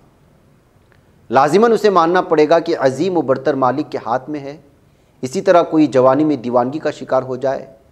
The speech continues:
और अक्ल व शऊर से काम न ले तो ये उसका लाउबालीपन है, मगर बुढ़ापे से कौन इनकार कर सकता है? इस कमज़ोरी और बेबसी की हालत में किस ज़ात ने उसे पहुँचाया? बस अल्लाह ताला की ये बनाई हुई कायनात से वही लोग फ़ायदा उठाते हैं और कामयाब होते हैं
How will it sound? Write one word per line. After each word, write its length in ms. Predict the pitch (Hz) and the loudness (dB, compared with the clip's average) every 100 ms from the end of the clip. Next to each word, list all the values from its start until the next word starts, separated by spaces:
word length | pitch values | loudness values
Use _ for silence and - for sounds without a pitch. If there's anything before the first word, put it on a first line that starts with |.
| _ _ _ _ - | _ _ _ _ -2
और 100 | 127 | 0
अक्ल 200 | 131 135 | 2 0
व 40 | 131 | -4
शऊर 300 | 127 165 156 | -4 -4 -4
से 120 | 143 | -4
काम 260 | - 135 151 | 0 2 2
न 160 | 131 | 0
ले 140 | 123 151 | 0 -2
तो 140 | 147 | -4
ये 60 | 131 | -8
उसका 260 | 123 - 117 | -8 -6 -2
लाउबालीपन 720 | 117 113 110 117 175 151 113 | -2 -2 -2 -2 -4 -8 -10
है, 220 | 101 98 - _ _ _ _ _ _ - | -10 -16 -18 _ _ _ _ _ _ -4
मगर 200 | 120 131 | 2 2
बुढ़ापे 420 | 117 131 135 202 | 4 4 4 0
से 140 | 175 175 | -2 0
कौन 220 | 175 190 | 0 0
इनकार 300 | 127 123 113 | 0 -2 -2
कर 120 | 113 | -4
सकता 300 | - 98 - 82 | -12 -14 -14 -14
है? 140 | - _ _ _ _ _ _ _ _ _ | -16 _ _ _ _ _ _ _ _ _
इस 120 | 110 - | -12 -2
कमज़ोरी 480 | 135 131 143 160 185 | -2 2 2 4 4
और 140 | 147 | 4
बेबसी 400 | 123 127 127 190 | 2 0 -2 -6
की 100 | 190 | -6
हालत 320 | - 127 156 156 | -2 -2 -2 -4
में 160 | 139 | -10
किस 200 | 190 147 | -8 -6
ज़ात 260 | 135 139 139 | 0 0 -2
ने 60 | 131 | -10
उसे 200 | 113 123 | -10 -14
पहुँचाया? 560 | 104 104 - 127 143 - _ _ _ _ _ - | -14 -14 -8 -6 -6 -12 _ _ _ _ _ -16
बस 160 | 120 127 | -6 -2
अल्लाह 220 | 123 113 | 0 2
ताला 280 | 127 139 165 | 2 2 0
की 140 | 156 | -2
ये 80 | 131 | -6
बनाई 320 | 110 113 120 127 | -4 -4 -4 -6
हुई 120 | 143 | -10
कायनात 440 | 120 107 107 139 160 | -6 -4 -2 -4 -4
से 140 | 139 | -6
वही 220 | 117 165 | -8 -8
लोग 220 | 160 131 | -6 -6
फ़ायदा 240 | 120 113 110 | -6 -6 -6
उठाते 400 | 104 - 98 147 | -8 -12 -12 -12
हैं 60 | 123 | -12
और 160 | 104 - | -12 -12
कामयाब 360 | 92 110 165 | -10 -6 -6
होते 240 | 156 - 73 | -6 -14 -18
हैं 240 | - - | -18 -20